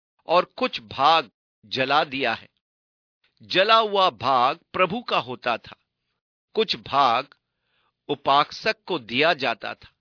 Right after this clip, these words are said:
कि वो आराम से उसे बैठकर खाए, जो ये दर्शाता था कि वो परमेश्वर के साथ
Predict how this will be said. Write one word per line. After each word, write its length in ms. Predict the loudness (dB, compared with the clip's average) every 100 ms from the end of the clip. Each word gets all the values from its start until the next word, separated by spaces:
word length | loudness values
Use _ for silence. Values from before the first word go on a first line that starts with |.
| _ _ _ _ -6
कि 120 | -4
वो 160 | -2 -6
आराम 540 | -4 0 2 2 0
से 180 | -4 -8
उसे 280 | -8 -8 -10
बैठकर 560 | -4 -4 -4 -6 -10
खाए, 440 | -10 -10 -8 -8 -12 _ _ _ _ _ _ _ _ _ _ _ _ _ _ _
जो 220 | -2 0 2
ये 200 | 0 0
दर्शाता 680 | -2 -2 -2 -2 0 -2
था 300 | -2 -4 -2
कि 180 | -2 -6
वो 140 | -6 -8
परमेश्वर 680 | -4 -6 -4 -6 -4 -6 -6
के 200 | -8 -8
साथ 400 | -2 0 0